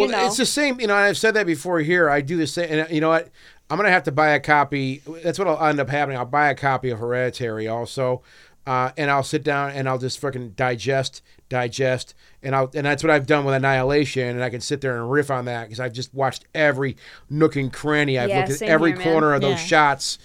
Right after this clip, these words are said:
Speaker 1: um, and I'll probably end up doing the same thing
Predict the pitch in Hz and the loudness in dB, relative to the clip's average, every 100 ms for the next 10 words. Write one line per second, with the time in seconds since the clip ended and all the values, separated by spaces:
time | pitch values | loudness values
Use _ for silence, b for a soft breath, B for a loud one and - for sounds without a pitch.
0 | B B B - 139 135 139 143 143 139 | B B B -2 2 2 2 0 2 2
1 | 135 170 185 170 151 147 151 139 - 151 | 2 2 4 4 2 2 2 0 0 -2
2 | 135 151 147 135 | 0 2 2 0